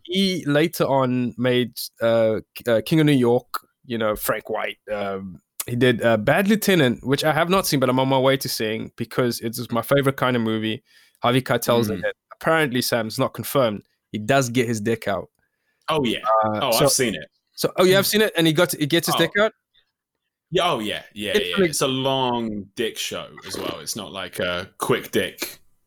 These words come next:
Speaker 2: out of the way. It's like, yeah, oh, I'm sitting in it.
Speaker 1: No, see, already I know this isn't a classic because I know that my man would later on do, do great things. 'Cause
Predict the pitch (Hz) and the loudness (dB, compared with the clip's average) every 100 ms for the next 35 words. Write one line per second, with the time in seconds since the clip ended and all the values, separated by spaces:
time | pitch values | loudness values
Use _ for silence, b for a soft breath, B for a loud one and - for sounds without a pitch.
0 | _ - 104 92 95 98 90 85 - 85 | _ -6 -4 -2 -2 -2 -2 -2 -2 -4
1 | 110 82 80 113 104 110 - 123 92 87 | -4 -4 -2 -2 0 0 0 -2 -4 -8
2 | 71 _ _ _ - - 139 131 165 151 | -12 _ _ _ -20 -4 0 2 0 2
3 | 156 170 190 185 147 143 147 147 151 156 | 2 2 2 0 0 2 2 2 0 -2
4 | 139 131 123 143 135 - 123 - _ - | -2 -4 -2 -2 -2 -4 -12 -16 _ -12
5 | 127 131 127 127 139 131 123 127 127 135 | -6 -4 -2 0 2 2 0 -2 0 0
6 | 127 127 127 127 127 123 120 120 120 120 | 0 -2 -2 -4 -6 -4 -4 -4 -4 -4
7 | - _ _ _ 120 123 110 131 127 - | -10 _ _ _ -4 -4 0 2 2 0
8 | 123 101 - - 123 | -2 -2 -4 -2 -4